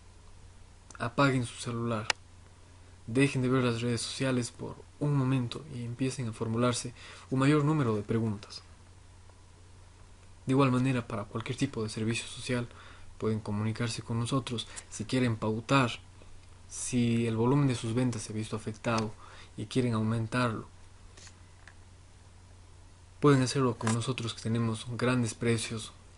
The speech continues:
muy asequibles a cada uno de ustedes, sobre todo en áreas de literatura, filosofía, centros culturales, centros de recreación cultural,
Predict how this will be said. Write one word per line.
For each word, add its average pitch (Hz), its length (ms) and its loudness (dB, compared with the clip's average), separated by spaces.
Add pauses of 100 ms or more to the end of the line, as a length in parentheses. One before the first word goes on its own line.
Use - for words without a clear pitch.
muy 117 220 2
asequibles 110 580 -2
a 104 100 -4
cada 110 200 0
uno 107 180 0
de 101 80 -4
ustedes, - 460 -12
sobre 104 200 -2
todo 120 140 -2
en 113 140 2
áreas 110 240 0
de 104 80 -2
literatura, 113 680 -2 (360)
filosofía, 117 640 2
centros 110 340 -6
culturales, 117 640 0
centros 110 300 -4
de 104 60 -4
recreación 107 560 -4
cultural, 110 540 0